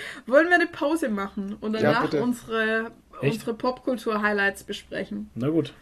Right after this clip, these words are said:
Speaker 3: Dann wird's jetzt
Speaker 1: Äh,
Speaker 3: irgendwie
Speaker 1: also nach der Pause besprechen wir unsere Filme, Serien, Games und wahrscheinlich Comics von Toni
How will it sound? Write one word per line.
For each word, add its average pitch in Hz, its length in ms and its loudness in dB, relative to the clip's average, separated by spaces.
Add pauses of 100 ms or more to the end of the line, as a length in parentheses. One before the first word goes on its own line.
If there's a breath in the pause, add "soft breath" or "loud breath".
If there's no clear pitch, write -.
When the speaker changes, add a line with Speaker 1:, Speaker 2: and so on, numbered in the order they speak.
(640 soft breath)
Speaker 3:
Dann 220 220 -2
wird's 208 160 2
jetzt 202 180 2
Speaker 1:
Äh, 202 80 0
Speaker 3:
irgendwie - 160 0
Speaker 1:
also 220 280 4
nach 226 240 4
der 285 80 4
Pause 262 340 4
besprechen 240 460 0
wir 233 120 2
unsere 208 600 2
Filme, 247 460 0
Serien, 214 840 -2
Games 208 720 0
und 190 240 -6
wahrscheinlich 190 480 -8
Comics 208 400 -4
von 202 160 -10
Toni 202 400 -2